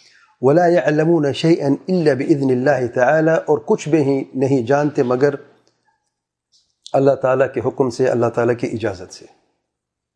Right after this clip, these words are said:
فضیلت الشیخ العلامہ صالح بن فوزان الفوزان حفظہ اللہ فرماتے ہیں،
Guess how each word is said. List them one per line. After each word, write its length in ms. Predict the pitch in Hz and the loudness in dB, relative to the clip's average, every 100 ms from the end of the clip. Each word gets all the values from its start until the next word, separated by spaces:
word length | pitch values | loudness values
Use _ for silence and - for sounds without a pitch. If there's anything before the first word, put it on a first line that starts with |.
| _ _ _ _ _ _ _ _ _ _ _ _ _ - | _ _ _ _ _ _ _ _ _ _ _ _ _ -6
فضیلت 220 | 147 190 185 | 0 2 0
الشیخ 260 | 165 - 156 | 0 0 2
العلامہ 420 | 135 147 151 139 | 2 2 2 0
صالح 440 | - 160 170 165 | 0 2 2 0
بن 120 | 131 123 | -2 -2
فوزان 440 | 131 120 143 139 | 0 0 0 0
الفوزان 500 | 123 117 127 117 139 | -2 -2 -2 0 0
حفظہ 280 | 120 - 117 | -2 -4 -2
اللہ 260 | 117 113 123 | 0 0 -2
فرماتے 420 | 120 104 104 117 | -4 -6 -6 -6
ہیں، 180 | 101 104 | -6 -8